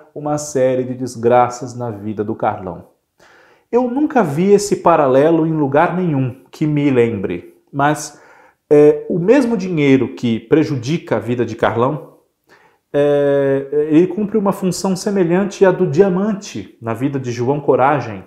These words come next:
em Irmãos Coragem, novela também da Janete, de mil novecentos e setenta. Recentemente também fizemos um T B T da T V sobre ela. Assista aqui se você não assistiu.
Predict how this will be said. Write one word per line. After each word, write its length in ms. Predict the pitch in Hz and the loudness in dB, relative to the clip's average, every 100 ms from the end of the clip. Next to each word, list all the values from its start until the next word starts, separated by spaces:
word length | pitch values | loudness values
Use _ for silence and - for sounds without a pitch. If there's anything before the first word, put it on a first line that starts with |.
| _ | _
em 220 | - 107 101 | -14 -10 -4
Irmãos 300 | 113 135 190 | -4 -4 -2
Coragem, 540 | 180 139 117 98 92 - _ | 2 2 0 -4 -12 -16 _
novela 340 | 104 98 110 | -12 -6 -4
também 320 | 110 131 113 120 | -4 -4 -4 -2
da 100 | 110 | -4
Janete, 500 | 113 101 113 - _ _ _ _ - | -4 -8 -10 -12 _ _ _ _ -8
de 80 | |
mil 160 | 120 127 | -4 -2
novecentos 420 | 123 120 127 117 | -4 -4 -8 -8
e 60 | 117 | -4
setenta. 440 | 139 131 131 135 | -4 -4 -6 -6
Recentemente 760 | 143 165 - 139 135 104 104 - | -6 -6 -6 -10 -8 -10 -10 -12
também 260 | 101 107 | -10 -10
fizemos 400 | 113 123 113 117 | -8 -8 -10 -8
um 80 | 120 | -10
T 160 | 120 120 | -6 -6
B 140 | 110 | -6
T 100 | 113 | -6
da 140 | 110 107 | -6 -6
T 100 | 104 | -6
V 140 | 101 | -10
sobre 320 | - 135 123 | -8 -6 -4
ela. 200 | 110 127 | -2 -2
Assista 360 | 120 - 151 127 | -2 -4 -6 -8
aqui 200 | - 113 | -8 -12
se 140 | - | -12
você 220 | 113 104 | -14 -12
não 100 | 110 | -12
assistiu. 400 | 107 - - - | -12 -16 -18 -20